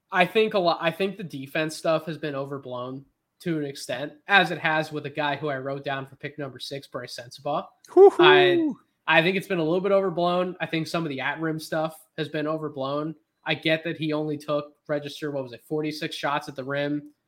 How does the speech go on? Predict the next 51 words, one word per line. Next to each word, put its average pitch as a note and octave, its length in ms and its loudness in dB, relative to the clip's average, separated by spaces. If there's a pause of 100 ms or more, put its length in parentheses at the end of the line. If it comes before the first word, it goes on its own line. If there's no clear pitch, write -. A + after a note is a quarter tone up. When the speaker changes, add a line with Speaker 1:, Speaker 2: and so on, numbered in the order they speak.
(160)
Speaker 1:
this D3+ 180 -2
season, D3+ 320 -2
as B2 140 -6
Speaker 2:
Mm-hmm. G#2+ 80 -10
Speaker 1:
opposed C#3 280 -4
to, D3 40 -8
like, B2+ 240 -6
three C#3+ 180 -8
hundred C#3+ 360 -6
thirty-one C#3+ 640 -2
overall C#3 460 -2 (100)
field D3 200 -2
goal D3+ 180 -4
attempts. C#3+ 420 -6 (360)
Yeah, B2+ 200 -4 (140)
I D#3 100 -4
get D#3 260 0
that D#3+ 140 -10
that's D3+ 240 -4
not D3 160 -2
what C#3+ 120 -8
you C#3 60 -10
want C#3+ 260 -6
for C3 120 -10
a - 40 -12
six - 300 -12
eight D3 180 -4
guy. - 140 -10 (100)
I B2 60 -20
get C3 220 -8
that C#3+ 80 -10
you D3 140 0
would D#3+ 80 0
also E3+ 220 2
probably G#3+ 240 4
want A3 140 2
a A3 40 -2
six - 260 -4
eight B3+ 80 -4
guy C#4 160 6
to C#4+ 40 2
rebound A#3+ 580 4
a D#3+ 60 0
little F3+ 200 0
bit F3+ 140 -4
more F3 180 2
often D3 420 0 (360)
than E3 160 -2
he E3+ 120 -2
does. D#3 320 -2
But E3 240 -2